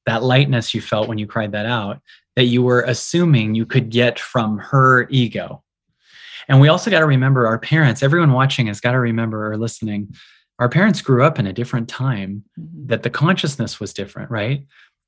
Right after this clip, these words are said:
Speaker 1: Like, my dad was born in forty-eight. So he grew up in the fifties before, like, Martin Luther King even showed up. So, like, I don't even want my dad's approval. I want the nineteen fifties approval.
Speaker 2: <laughs>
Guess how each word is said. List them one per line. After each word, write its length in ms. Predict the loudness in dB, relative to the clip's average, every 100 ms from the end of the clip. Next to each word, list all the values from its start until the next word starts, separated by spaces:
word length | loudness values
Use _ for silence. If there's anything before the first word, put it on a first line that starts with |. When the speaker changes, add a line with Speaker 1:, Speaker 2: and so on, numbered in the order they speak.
| -2
Speaker 1:
Like, 200 | 0 2
my 440 | 2 2 2 0 -8 _ _ _ -10 0
dad 360 | 2 4 2
was 120 | -2 -4
born 240 | -2 0
in 80 | -2
forty-eight. 880 | -2 0 0 0 -2 -4 -6 -10 -16 _ _ _ _
So 140 | -4 2
he 160 | 2
grew 200 | 2 2
up 120 | 2 2
in 80 | -2
the 80 |
fifties 760 | -4 -4 -4 -4 -10 -10 -14 -18 _ -20 _ -4
before, 520 | -2 2 4 6 6
like, 300 | 4 2 2 2
Martin 320 | 4 4 4
Luther 260 | 2 2
King 320 | -2 0 2 2
even 260 | 0 -6
showed 300 | -8 -8 -10
up. 180 | -12 -8
So, 160 | 0 2
like, 200 | 2 0
I 100 | 2
don't 160 | 4
even 260 | 4 4 4
want 360 | 4 2 0 -4 _ -20 -20 _ _ _
my 240 | 2 2 0
dad's 500 | 0 2 4 2 0
approval. 520 | -4 -4 -6 -4 -2
I 120 | 2
want 380 | 4 4 2 2 _ 0
the 80 | 2
nineteen 500 | 4 4 4 2 2
fifties 460 | 2 0 2 0
approval. 580 | 0 -4 -8 -8 -12 -6
Speaker 2:
<laughs> 60 | -4